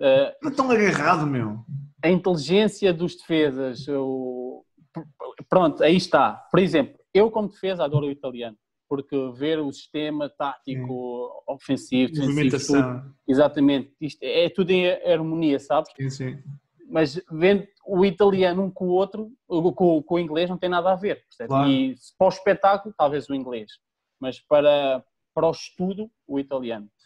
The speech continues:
Speaker 2: Sabes que o, o Pedro Sousa dizia aqui uma coisa que é engraçada, que nós temos, eu faço esta pergunta, que é qual é que é o futebol que tu gostas, ele dizia, "Pá, Rui,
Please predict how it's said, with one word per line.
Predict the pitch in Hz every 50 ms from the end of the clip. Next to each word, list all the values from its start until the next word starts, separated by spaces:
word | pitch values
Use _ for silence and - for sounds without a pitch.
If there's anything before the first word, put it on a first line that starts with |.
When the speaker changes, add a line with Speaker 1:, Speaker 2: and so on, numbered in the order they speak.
| _ _ -
Speaker 2:
Sabes | - 160 156 -
que | 185
o, | 185 165 - 185 170 170 175
o |
Pedro | 160 175 170 165 160
Sousa | 156 165 160 151 160
dizia | 151 143 151 156
aqui | 147 143 147 156
uma | 151 147 147
coisa | 151 143 147
que | 139 147
é |
engraçada, | 143 139 147 147 147 127 113 120
que | 131
nós | 135 139 -
temos, | 165 156 147 151 147
eu | 147 160
faço | 156 175 165 156
esta | 156 160 151
pergunta, | - 151 151 147
que | 147 156
é | 147
qual | 160 156
é | 151
que | 147 156
é |
o | 139
futebol | 143 - 151 135
que | -
tu | - 127
gostas, | 131 135 131 135 139
ele | 143 139
dizia, | 127 123 139 139
"Pá, | 143 143 156 147
Rui, | 135 123 117 107